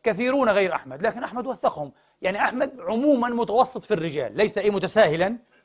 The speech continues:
كابن حبان أو الحاكم، وليس ماذا؟ متشددا كالنسائي، النسائي عنده تشدد، تشدد شديد في الرجال، أحمد متوسط، واضح؟ لكنه إذا تعلق الأمر بمسألة خلق القرآن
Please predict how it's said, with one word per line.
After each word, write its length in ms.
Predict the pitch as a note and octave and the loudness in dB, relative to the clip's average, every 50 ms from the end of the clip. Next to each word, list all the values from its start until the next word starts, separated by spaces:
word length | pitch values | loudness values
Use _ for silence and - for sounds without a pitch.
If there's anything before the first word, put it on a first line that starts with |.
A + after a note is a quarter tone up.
| _ - | _ -2
كابن 260 | F3 D3+ F#3 F#3 - | -2 0 0 -2 -4
حبان 420 | - D#3+ D3+ D3+ G3+ F#3+ F3 F3 | -6 -4 0 2 2 2 2 0
أو 160 | - - E3+ | -2 -2 -2
الحاكم، 400 | E3 - - F3 D3 - F#3 F#3+ - _ _ _ _ - | 0 2 2 2 2 2 -2 -8 -8 _ _ _ _ 0
وليس 280 | F3 F#3 G#3+ A#3 - A3 | 2 4 4 4 2 2
ماذا؟ 440 | G#3+ G#3 G3 F3 G3 A3 B3 - _ _ _ _ _ _ - | 4 4 6 6 6 4 2 0 _ _ _ _ _ _ -6
متشددا 760 | F#3+ F3+ F#3+ F3 - - A3 A3 E3+ D3+ C#3+ G3 E3 F3 E3+ | -4 -2 -2 -2 2 2 2 2 2 0 -6 -4 -2 -2 -2
كالنسائي، 720 | C3 - F#3+ E3+ F3 F3+ D#3+ - F3+ E3+ D3+ A#2 A2+ G2+ - _ | -2 -2 -4 -2 0 0 0 2 4 4 4 2 0 -6 -14 _
النسائي 240 | G#2+ G2+ D#3+ F#3+ F#3+ | -6 -2 0 0 2
عنده 180 | D3+ F3 D#3 | 0 -2 -4
تشدد، 460 | C#3+ C#3 - - F3+ D3 A#2+ C#3 B2+ - _ _ _ _ _ _ _ _ _ | -6 -6 -4 -4 -4 -4 -6 -10 -14 -14 _ _ _ _ _ _ _ _ _
تشدد 380 | - C3 - F3 E3+ C#3 C#3+ C3 | -8 -2 -2 -2 -2 -2 -6 -6
شديد 320 | - D#3 D3+ G#3 G#3+ F#3 | -4 -4 -4 -4 -4 -6
في 80 | - D#3 | -6 -8
الرجال، 360 | C3+ C#3+ C3 D3+ C#3 A2 G2 _ _ _ _ _ _ _ _ - | -10 -8 -8 -8 -8 -8 -10 _ _ _ _ _ _ _ _ 0
أحمد 240 | - C4 B3 C#4 B3 | 0 2 2 2 0
متوسط، 560 | B3 C4 - C4 A#3 A3 - - - D#3 - _ _ _ - | 0 0 0 2 4 4 2 0 -4 -14 -14 _ _ _ 4
واضح؟ 380 | E3 G3 A#3 A3+ - - - _ _ _ _ _ _ _ _ _ _ _ | 6 6 6 6 4 -2 -6 _ _ _ _ _ _ _ _ _ _ _
لكنه 920 | F3 F#3 G3+ G#3 F#3+ G3+ G#3 G3+ F#3+ F3+ F3+ F3+ E3+ D#3 D#3 G#3+ A#3 F3 - _ _ _ _ _ _ _ _ _ - | -4 -2 0 0 -2 -2 -6 -10 -8 -8 -6 -6 -6 -4 -4 -4 -4 -4 -6 _ _ _ _ _ _ _ _ _ -6
إذا 220 | F3 E3 F3 E3+ | -2 0 0 0
تعلق 720 | D#3 - E3+ C#3 C3 D#3+ G3+ A3+ A3+ G3+ F3+ E3+ D#3+ - E3+ | 0 -2 -4 -6 -6 -6 -8 -8 -8 -6 -6 -8 -6 -4 -4
الأمر 480 | D#3 D3 - - A#3+ A#3+ A3+ A3+ G#3+ | -4 -2 0 0 0 0 2 0 0
بمسألة 440 | F#3+ F#3 F#3+ A3+ - - F#3+ G#3+ G3 | 0 0 -2 -4 -4 -6 -6 -6 -6
خلق 480 | - - - - B3+ C4 B3+ - - C#4 | -8 -6 0 2 2 2 2 0 -2 -4
القرآن 580 | B3+ - - C#4+ C4 A#3+ G3+ G#3 E3 B2+ G#2+ | -4 -2 0 0 2 4 4 4 2 2 -2